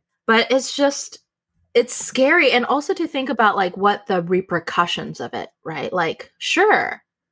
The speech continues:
the extremists have been beaten back now, right? But now,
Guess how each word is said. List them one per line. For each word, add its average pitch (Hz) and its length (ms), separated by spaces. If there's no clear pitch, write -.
the 190 180
extremists 226 720
have 180 160
been 175 180
beaten 185 380
back 190 360
now, 143 300
right? 160 260
But 180 140
now, 175 560